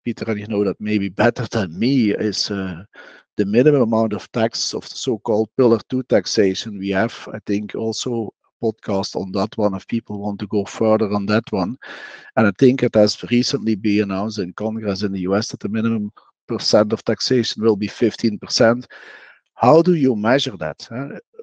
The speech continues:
Are you able to, to get the data in order to do the calculations? And we see that also this is a new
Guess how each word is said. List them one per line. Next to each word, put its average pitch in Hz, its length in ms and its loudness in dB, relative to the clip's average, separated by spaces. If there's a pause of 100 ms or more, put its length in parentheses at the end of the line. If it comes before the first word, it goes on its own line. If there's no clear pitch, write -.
Are 135 200 6
you 151 220 0
able 147 380 4
to, 104 400 -6 (160)
to 113 100 -10
get 117 260 2
the 160 120 -8
data 127 480 0
in 113 80 -8
order 117 220 -2
to 120 120 -18
do 123 120 -4
the 110 100 -2
calculations? 104 1080 -2 (640)
And 117 120 -2
we 120 100 -2
see 170 320 -2
that 123 260 4 (460)
also 131 320 0
this 127 220 2
is 143 140 -6
a 113 100 -6
new 127 380 -4